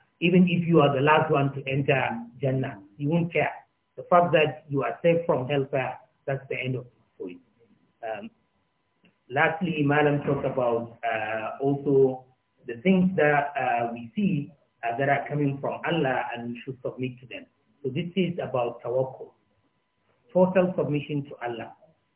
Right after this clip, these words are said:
Uh, Malam read the hadith of, uh, Ibn Abbas, where he talked about, uh, about, uh, about tawakkul. So this is, uh, this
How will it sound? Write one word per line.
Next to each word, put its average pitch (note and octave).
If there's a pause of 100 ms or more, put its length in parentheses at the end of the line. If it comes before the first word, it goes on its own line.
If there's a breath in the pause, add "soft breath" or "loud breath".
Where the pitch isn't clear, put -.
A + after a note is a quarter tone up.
(120)
Uh, A#2+
Malam D#3
read C#3
the B2+
hadith C#3
of, B2
uh, A2 (120)
Ibn C3
Abbas, A#2+ (400)
where C3
he B2+
talked B2+
about, A2+
uh, A2
about, G#2+ (120)
uh, G#2+
about A2
tawakkul. D3 (360)
So -
this B2
is, A#2 (180)
uh, A2
this A#2+